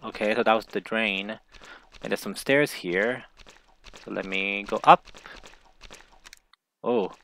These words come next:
it's not a stairs. Is this a boss fight? Are we going to a boss fight now? Imagine if we get into a boss fight.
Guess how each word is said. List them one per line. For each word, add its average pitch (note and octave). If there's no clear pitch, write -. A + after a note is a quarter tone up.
it's -
not A#2+
a A#2
stairs. G2+
Is G#2
this B2
a A2+
boss A#2
fight? D4+
Are A2+
we A2
going A#2+
to B2
a G#2+
boss A#2
fight F3
now? F#3+
Imagine C3+
if D3+
we B2+
get B2
into B2+
a A#2
boss G2+
fight. F2+